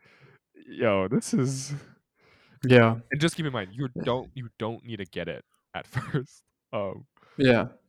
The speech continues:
Speaker 2: yeah.
Speaker 1: Yeah.
Speaker 2: No, I'll, I'll definitely, I'll definitely tap in and, and see what it's about.
Speaker 1: Sounds
Speaker 2: Yeah.
Speaker 1: good.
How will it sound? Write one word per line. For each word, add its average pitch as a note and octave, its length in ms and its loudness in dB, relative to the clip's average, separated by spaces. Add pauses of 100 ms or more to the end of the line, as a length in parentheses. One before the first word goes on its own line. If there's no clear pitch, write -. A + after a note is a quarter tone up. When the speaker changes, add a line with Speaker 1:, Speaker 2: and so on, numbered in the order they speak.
Speaker 2:
yeah. B2 280 -4 (280)
Speaker 1:
Yeah. - 280 -16 (960)
Speaker 2:
No, B2 180 6
I'll, B2 140 8
I'll C#3 80 10
definitely, C#3+ 380 10
I'll B2+ 100 10
definitely B2 340 4
tap A2+ 320 0
in A2+ 360 2 (160)
and, A2 360 -2 (680)
and A#2 140 -2
see A2+ 100 4
what G#2+ 100 6
it's - 140 -4
about. G#2+ 380 -2 (680)
Speaker 1:
Sounds A#2 320 -4
Speaker 2:
Yeah. A#2 100 -8
Speaker 1:
good. - 200 -12